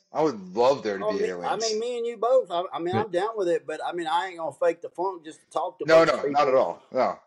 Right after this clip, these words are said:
Speaker 3: Yeah.
Speaker 1: I'm
Speaker 2: I mean,
Speaker 1: definitely
Speaker 2: if
Speaker 1: the
Speaker 2: we
Speaker 1: guy
Speaker 2: get a
Speaker 1: that,
Speaker 2: damn
Speaker 1: yeah,
Speaker 2: picture, I'm
Speaker 1: the
Speaker 2: gonna hang the
Speaker 1: first
Speaker 2: son
Speaker 1: one.
Speaker 2: of a bitch over my mantle, you know?
Speaker 1: Yeah, I'm definitely the first one to say, like, "No, no," you know what I mean?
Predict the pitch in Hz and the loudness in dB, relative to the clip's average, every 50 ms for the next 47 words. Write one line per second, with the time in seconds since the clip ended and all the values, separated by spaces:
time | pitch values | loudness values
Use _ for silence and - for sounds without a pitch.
0 | _ _ _ _ - 117 147 160 160 131 151 165 170 170 170 156 - - - - | _ _ _ _ 0 4 4 6 6 6 6 6 6 4 4 4 4 4 4 4
1 | 233 190 170 165 175 170 104 - - - 220 254 - - 185 180 208 240 151 147 | 2 2 0 -2 -4 -4 -6 -6 -2 -2 -2 -2 -2 -6 -8 -6 -2 -2 -4 -2
2 | 160 147 143 127 - - 170 160 151 143 143 151 156 151 - 170 156 143 143 139 | -2 -2 -2 -2 -2 -4 -6 -6 -6 -8 -6 -4 -4 -2 0 -2 -2 -2 -4 -6
3 | 139 139 147 165 196 240 254 185 - - - - _ _ - 127 139 143 180 160 | -6 -4 -4 -4 -4 -4 -4 -6 -8 -10 -12 -20 _ _ -8 -6 0 2 4 4
4 | 117 107 - 139 165 185 180 143 170 170 175 190 180 151 139 - - 156 156 139 | 4 2 2 0 0 2 4 4 4 4 4 2 -2 -2 -4 -2 -2 -2 -2 -2
5 | - - 143 143 135 123 117 - - 131 123 120 113 107 104 104 110 107 107 107 | -2 -4 -4 -4 -4 -4 -6 -2 0 2 2 2 2 0 -2 -4 -4 -4 -2 -2
6 | 107 107 107 107 107 107 107 107 104 - - _ - - - _ _ 123 123 120 | -4 -6 -8 -12 -14 -18 -20 -20 _ -20 -20 _ -20 -20 -20 _ _ -12 -10 -10
7 | 120 120 120 127 127 123 123 127 120 120 | -10 -10 -12 -12 -14 -16 -16 -18 -18 -20